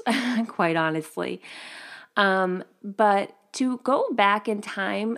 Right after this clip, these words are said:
and think about that childlike faith I had, I wish sometimes I could have that now, and I wish others could as well. So you see,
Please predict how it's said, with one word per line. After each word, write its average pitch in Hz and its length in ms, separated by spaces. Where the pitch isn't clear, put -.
and 180 240
think 190 280
about 208 320
that 180 180
childlike 175 560
faith 175 440
I 170 220
had, 165 640
I 202 140
wish 208 320
sometimes 214 800
I 180 100
could 180 240
have 175 300
that 185 200
now, 175 440
and 190 100
I 175 60
wish 170 320
others 170 420
could 170 260
as 156 200
well. 160 380
So 208 280
you 208 180
see, 214 440